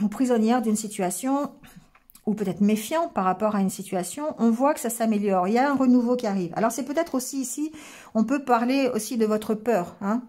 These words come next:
voilà. La peur de, d'accueillir ce changement, cette nouveauté, ce nouvel engagement. Donc, pour certains, ça peut ressortir. Il se peut que, bah, la nouveauté, ça fasse peur, tout simplement, et que, bah, vous ayez, vous,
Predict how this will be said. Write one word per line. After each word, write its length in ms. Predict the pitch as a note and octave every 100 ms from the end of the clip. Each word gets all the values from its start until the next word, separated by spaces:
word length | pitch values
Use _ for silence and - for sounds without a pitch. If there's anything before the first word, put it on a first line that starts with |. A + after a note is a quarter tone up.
| -
voilà. 260 | G#3 F#3+ F3 - -
La 160 | A3 G#3+
peur 280 | C#4+ D4+
de, 120 | A#3 G#3
d'accueillir 640 | F3+ A#3 B3 B3+ A#3+ C4
ce 100 | A3
changement, 460 | G#3+ G#3+ G3 G#3
cette 240 | G#3+ F#3+ -
nouveauté, 400 | G3+ G#3 G3+ A3+
ce 120 | A3+
nouvel 280 | G3+ G3 G3
engagement. 500 | F#3+ F#3+ F#3 - - - - -
Donc, 120 | G#3
pour 120 | G#3+
certains, 460 | B3 B3 B3+ C#4+ D#4+
ça 160 | E4 G#3+
peut 160 | C4+
ressortir. 680 | C#4 C4 B3+ A3 - B3 D#4 E4 - - -
Il 80 |
se 120 | G3+ B3
peut 220 | A#3+ E4
que, 320 | E4 B3+ C#4
bah, 640 | A3+ G#3+ A#3 A#3 G#3 G3+
la 140 | F#3+ G#3
nouveauté, 300 | G#3 F#3+ C#4
ça 120 | B3+
fasse 160 | F#3 -
peur, 300 | B3 F3 -
tout 60 | -
simplement, 480 | G3 F3 F3 G#3 B3+
et 140 | G#3+
que, 220 | - A3+
bah, 220 | G#3+ C3
vous 240 | F3 F#3 F3+
ayez, 200 | F#3 F3+
vous, 320 | F3 F3+ -